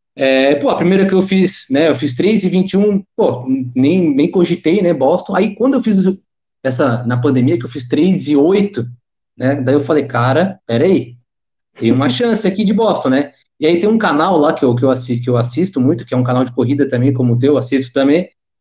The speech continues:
Speaker 1: né? Mas eu tenho um canal que chama Fôlego, né? E aí ele tinha
Speaker 2: Sim.
Speaker 1: uma série, que é do Gustavo Maia, ele tinha uma série
Speaker 2: Gustavo.
Speaker 1: que era ele
Speaker 2: Uhum.
Speaker 1: ten-,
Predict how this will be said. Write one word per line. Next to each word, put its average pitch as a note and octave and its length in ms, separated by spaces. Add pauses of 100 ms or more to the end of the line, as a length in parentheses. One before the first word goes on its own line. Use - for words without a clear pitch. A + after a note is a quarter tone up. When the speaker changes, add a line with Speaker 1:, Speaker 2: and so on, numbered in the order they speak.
(160)
Speaker 1:
né? C#3+ 120
Mas C3+ 180
eu C#3 120
tenho D#3 120
um D#3 40
canal D#3 220
que - 60
chama E3 180
Fôlego, - 580
né? B2+ 260
E B2 80
aí D3 220
ele D#3+ 280
tinha F3 240
Speaker 2:
Sim. G3 60
Speaker 1:
uma E3+ 160
série, E3 300
que B2 100
é A2+ 40
do A#2+ 160 (280)
Gustavo C#3 380
Maia, D3 160
ele D#3 100
tinha E3 160
uma D#3+ 100
série F3+ 420
Speaker 2:
Gustavo. C#3+ 440
Speaker 1:
que C3 80
era E3+ 120
ele E3 180
Speaker 2:
Uhum. - 80
Speaker 1:
ten-, F#3 240